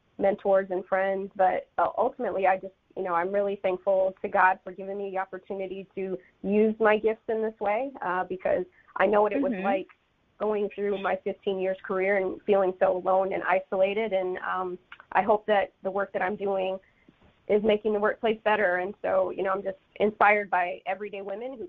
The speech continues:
Speaker 1: keep getting up every day and making it work for them, but ultimately finding their voice too, to say, "Hey, there may be better spaces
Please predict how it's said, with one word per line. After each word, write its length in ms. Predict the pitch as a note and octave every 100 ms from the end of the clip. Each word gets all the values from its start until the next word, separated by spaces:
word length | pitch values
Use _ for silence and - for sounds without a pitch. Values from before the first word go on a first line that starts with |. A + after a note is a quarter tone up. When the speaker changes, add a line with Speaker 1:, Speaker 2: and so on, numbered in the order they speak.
| -
Speaker 1:
keep 160 | F#3+ -
getting 260 | F#3+ F3+
up 120 | F3+ -
every 260 | F#3 F#3+
day 420 | F#3 F#3+ G3 A3+ -
and 360 | F3+ F#3 F3+ F#3 _ _ _
making 420 | - G3 G#3 G3 F#3+
it 100 | F#3+
work 200 | G3 -
for 120 | G3+
them, 280 | G#3 G#3 A3
but 240 | F#3 F#3+ - _ _ - - _ -
ultimately 640 | A3 A3 G#3 - G3 F3+
finding 380 | F#3 F#3 G3 G3
their 140 | F#3+
voice 260 | F#3 F#3+ F#3 _ -
too, 160 | A#3
to 160 | G#3+ F#3 -
say, 220 | F#3+ F#3+
"Hey, 380 | A3 G#3+ G#3 F#3+ _ _ A3
there 320 | G#3+ G3 G3+
may 180 | G#3 G#3
be 120 | G#3+
better 240 | A3 G3 G#3
spaces 440 | - A#3 B3 G#3+